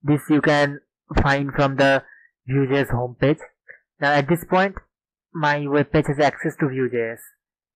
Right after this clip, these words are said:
Then we will use it inside our app. So first let me delete everything. We do not actually need this. To start, we first have to initialize Vue.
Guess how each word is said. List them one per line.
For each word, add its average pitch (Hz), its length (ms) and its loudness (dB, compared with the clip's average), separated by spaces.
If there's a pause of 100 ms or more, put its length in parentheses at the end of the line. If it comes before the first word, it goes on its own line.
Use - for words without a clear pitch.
(800)
Then 160 320 0
we 151 100 -4
will 147 160 0
use 151 240 -2
it 156 100 2
inside 139 380 0
our 135 240 2 (180)
app. 117 240 -2 (600)
So 131 120 -8
first 151 220 0
let 135 160 0
me 135 80 -4
delete 139 320 -2
everything. 147 460 -2 (1040)
We 131 120 -6
do 127 120 -10
not 127 120 -2
actually 127 300 -2
need 123 260 -6
this. 151 160 0 (2750)
To 175 80 0
start, 165 380 2 (280)
we 151 200 0
first 160 200 0
have 160 140 0
to 175 60 2
initialize 156 560 2
Vue. 120 260 -4